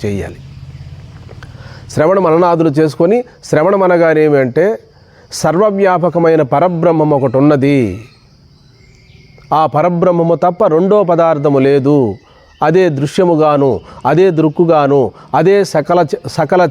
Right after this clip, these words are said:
చరాచర జీవులుగాను, అన్నిటిలో, అన్ని రూపాలలో ఉన్నది కూడా ఆ పరమాత్మయే.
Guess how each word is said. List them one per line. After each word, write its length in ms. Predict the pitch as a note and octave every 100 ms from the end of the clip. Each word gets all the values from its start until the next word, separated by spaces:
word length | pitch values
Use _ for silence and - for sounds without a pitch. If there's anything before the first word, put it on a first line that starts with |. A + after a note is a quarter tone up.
| D3+
చరాచర 600 | D#3 F3+ F#3+ E3+ E3+ B2 - - - B2
జీవులుగాను, 840 | C#3+ F#3+ F#3+ E3+ D#3+ D3+ D3+ A#2 - - - - - -
అన్నిటిలో, 520 | B2+ F3 G#3+ F3+ G3+ G#3
అన్ని 260 | D#3+ G3
రూపాలలో 760 | G#3 G#3 F#3+ G3 F#3+ F#3 F#3 F#3
ఉన్నది 360 | F3 F3 E3+ E3
కూడా 380 | F3 F3+ A#3+ C4 - - - -
ఆ 160 | C#3 B2+
పరమాత్మయే. 1120 | B2+ B2+ B2 A#2+ - A2 A2 D3+ D3 G2